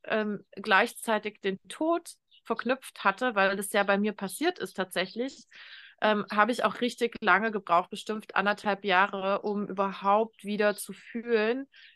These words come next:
wer, wer ich außerhalb von Mama sein überhaupt bin. Also,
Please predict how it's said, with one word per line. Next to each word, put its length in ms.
wer, 400
wer 180
ich 180
außerhalb 760
von 200
Mama 280
sein 280
überhaupt 520
bin. 300
Also, 600